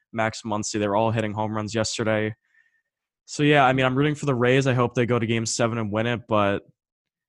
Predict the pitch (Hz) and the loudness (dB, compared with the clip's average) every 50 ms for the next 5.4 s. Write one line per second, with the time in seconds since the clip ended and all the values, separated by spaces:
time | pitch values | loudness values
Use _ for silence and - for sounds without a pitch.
0 | _ _ - - 135 143 143 139 120 104 113 120 123 - - 131 120 117 110 104 | _ _ -6 -4 -2 0 2 0 0 2 0 0 0 -2 -4 -6 -4 -2 -2 0
1 | 107 110 110 107 - 95 117 110 104 104 104 104 107 104 107 110 98 98 98 98 | 0 0 -2 -2 -4 -4 0 2 2 2 2 0 -2 -4 -4 -6 -6 -4 -4 -4
2 | 98 101 104 113 - - 107 101 107 120 113 - - 117 131 160 175 185 185 143 | -4 -6 -10 -10 -6 -6 -4 -2 -2 -2 -4 -4 -2 0 2 2 2 2 0 -2
3 | 104 135 135 127 - - - - 131 120 113 92 107 101 101 101 107 117 117 113 | 0 0 0 0 -2 -4 -2 0 0 0 0 0 0 -2 -2 -2 -2 -2 -2 -2
4 | 120 113 117 117 117 117 117 113 113 113 _ _ _ _ _ _ _ _ _ _ | -2 -2 -2 0 0 0 -2 -2 -4 -6 _ _ _ _ _ _ _ _ _ _
5 | - 131 131 123 127 127 127 127 | -4 -2 -2 0 0 0 0 -2